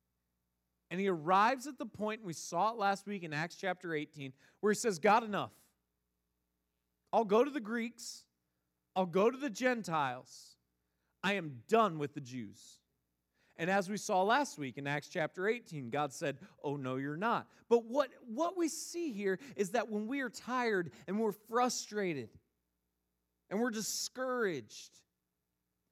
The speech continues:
that doesn't make you a bad Christian. It doesn't make you a bad follower of Jesus.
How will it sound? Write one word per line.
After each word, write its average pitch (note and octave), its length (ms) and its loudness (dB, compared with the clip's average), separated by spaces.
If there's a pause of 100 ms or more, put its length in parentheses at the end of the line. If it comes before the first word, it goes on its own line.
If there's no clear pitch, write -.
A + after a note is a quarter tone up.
(140)
that G#3 160 -2
doesn't C4+ 440 2
make A#3+ 300 2
you B3+ 120 0
a A3+ 40 2
bad F3 380 0
Christian. E3+ 640 -8 (1300)
It G3+ 100 0
doesn't C#4 340 2
make B3 220 0
you C4+ 140 2
a B3 40 6
bad F#3 440 -2
follower G3 420 2
of G3+ 80 -2
Jesus. F3+ 880 -6